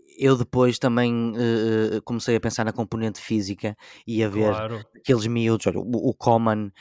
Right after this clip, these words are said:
Speaker 1: e o Thuram, que são os jogadores relativamente novos que entraram, ou seja, estavam cheios de vida para aquele, para aquele prolongamento. O Mbappé com vinte e três anos não conhece a palavra fadiga. Eh,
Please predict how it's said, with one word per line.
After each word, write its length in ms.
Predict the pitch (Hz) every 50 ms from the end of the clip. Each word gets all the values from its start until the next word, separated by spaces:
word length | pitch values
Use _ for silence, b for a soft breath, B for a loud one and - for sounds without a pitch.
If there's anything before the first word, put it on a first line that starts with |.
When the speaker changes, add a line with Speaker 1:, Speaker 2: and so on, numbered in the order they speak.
| b b b
Speaker 1:
e 140 | - 117 110
o 60 | 107
Thuram, 460 | - - 120 110 98 117 127 135 151 135
que 100 | - -
são 160 | - 110 107
os 60 | 101
jogadores 320 | 98 104 110 101 104 95 82
relativamente 460 | 107 113 95 113 104 98 107 104 90 -
novos 260 | 110 107 101 95 -
que 160 | - - 131 131
entraram, 580 | 117 107 - - 131 120 113 110 101 104 104
ou 100 | 104 104
seja, 200 | - - 110 98
estavam 280 | 98 - 113 98 107 104
cheios 320 | - - - 135 127 113
de 80 | 98 110
vida 380 | 98 107 107 107 95 98 92 - b b b b b b _
para 80 | - 110
aquele, 340 | - - 123 110 107 107 104
para 140 | - 113 104
aquele 160 | - 110 101
prolongamento. 680 | - 110 107 110 104 110 110 117 127 131 135 139 - B B B B B B
O 120 | - 151 113
Mbappé 420 | 113 117 104 110 101 - - 107 -
com 180 | - 110 101 95
vinte 180 | 101 92 -
e 40 | 110
três 300 | - - 104 101 90 90
anos 380 | 98 98 95 95 92 - - B B B B B
não 140 | 117 117 107
conhece 400 | - - 107 107 104 98 - -
a 20 | -
palavra 400 | - 101 98 98 98 95 98 -
fadiga. 640 | - 110 104 101 120 131 135 131 139 135 139 139 B B B B B B _ -
Eh, 340 | 117 113 113 110 110 107